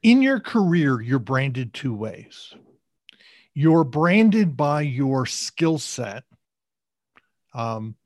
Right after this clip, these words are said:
whether you're a financial advisor, I spent much of my career is, and as a technical trainer, or as I like to say, I was a geek that could speak. Um, or you're branded by your industry.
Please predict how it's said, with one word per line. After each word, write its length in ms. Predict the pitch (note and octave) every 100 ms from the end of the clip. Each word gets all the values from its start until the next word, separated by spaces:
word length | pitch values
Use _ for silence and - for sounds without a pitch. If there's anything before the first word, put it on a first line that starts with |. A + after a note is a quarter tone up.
| _ _ _
whether 300 | - C3 B2
you're 200 | A#2 A#2
a 40 | A2
financial 640 | - B2+ B2 C3 C3 C3
advisor, 480 | A#2+ B2+ A#2+ A2+ B2
I 100 | A#2+
spent 300 | B2+ - C3
much 220 | C3+ B2
of 60 | B2
my 140 | B2
career 720 | A2+ - C3 A#2+ A#2+ A#2+ A#2+ -
is, 340 | B2 A#2 G#2+
and 100 | B2+
as 200 | A#2+ A2
a 60 | B2
technical 520 | - F3 - C3 B2
trainer, 560 | - - D#3 C#3+ B2+ A#2
or 200 | - A2
as 180 | A2+ G#2+
I 20 |
like 180 | A2+ G#2+
to 40 |
say, 160 | - A#2+
I 60 | A#2
was 140 | A2
a 60 | A#2
geek 260 | A2 A2+ -
that 160 | A2+
could 140 | - G#2+
speak. 520 | - C#3 A#2 G#2+ - _ _ _ _ _ _ _ _ _ -
Um, 500 | C3 B2+ B2 A#2+ G#2 _ _
or 300 | - B3+ C4+
you're 180 | A3 F3
branded 400 | C#3+ E3 D#3 D3
by 120 | B2+
your 260 | C3+ B2 B2+
industry. 520 | A#2 A2 - - A#2